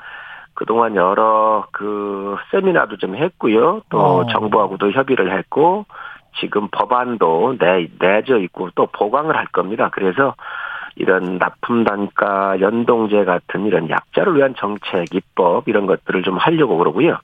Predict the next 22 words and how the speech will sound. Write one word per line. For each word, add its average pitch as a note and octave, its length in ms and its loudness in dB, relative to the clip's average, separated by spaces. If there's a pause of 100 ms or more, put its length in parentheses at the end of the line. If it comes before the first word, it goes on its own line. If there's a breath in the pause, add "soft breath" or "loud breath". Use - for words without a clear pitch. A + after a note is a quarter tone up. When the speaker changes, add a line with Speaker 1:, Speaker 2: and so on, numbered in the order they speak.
(120)
Speaker 2:
예. C#3 340 0 (300 loud breath)
Speaker 1:
또 A#2+ 180 2
지금 B2 220 0
시행을 A3 360 2
하고 F#3+ 200 0
있습니다. A2+ 420 -2 (140)
하고 - 280 2
있습니다. E2+ 520 -2 (500 loud breath)
민생과 E3+ 640 2
관련된 G#2 540 0
문제입니다. F2 580 -4
그래서 G2+ 320 -2
Speaker 2:
음. C3 80 0
Speaker 1:
가상자산 C3 760 2
같은 A2+ 320 -2
경우도 G2 340 0
우리 G2 240 2
이공삼공들이 A2+ 1160 2 (600 loud breath)
많이 G2+ 400 0
투자를 F3 640 0
해 B2+ 100 2
있는데 G2 720 0